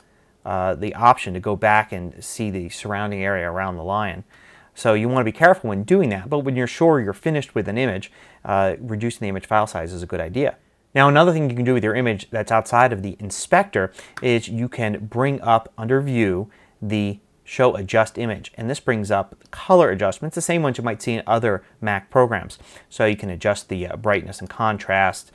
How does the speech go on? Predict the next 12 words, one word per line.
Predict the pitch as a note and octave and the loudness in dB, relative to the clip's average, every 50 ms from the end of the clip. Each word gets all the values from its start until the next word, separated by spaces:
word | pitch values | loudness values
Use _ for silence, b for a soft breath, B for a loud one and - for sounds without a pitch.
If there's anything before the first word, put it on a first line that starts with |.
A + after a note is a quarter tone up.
| b b b b b - | b b b b b -8
uh, | - F2 E2+ E2+ E2 E2 E2 E2+ - _ _ _ _ | -6 -6 -4 -4 -6 -8 -8 -10 -14 _ _ _ _
tint | - - A2 G2+ - | -6 -6 -6 -4 -4
and | G2+ F#2 | -6 -8
image, | F2+ F2 F2+ F2+ F2+ - b b b b b | -6 -8 -8 -10 -10 -12 b b b b b
do | - A#2+ | 2 4
all | A2+ A2+ | 4 4
sorts | G#2+ - - A2+ - - | 4 2 -2 -4 -4 -4
of | F#2+ | -4
different | G2 F#2+ G2+ G2 F#2+ - | -4 -4 -4 -6 -6 -6
things, | G2 E2+ E2 F2 - - b b b b b _ D#3 | -8 -8 -8 -10 -14 -14 b b b b b _ -6
and, | D#3+ D#3 C#3 - - | -4 -4 -6 -6 -6
uh, | - A2+ | -8 -8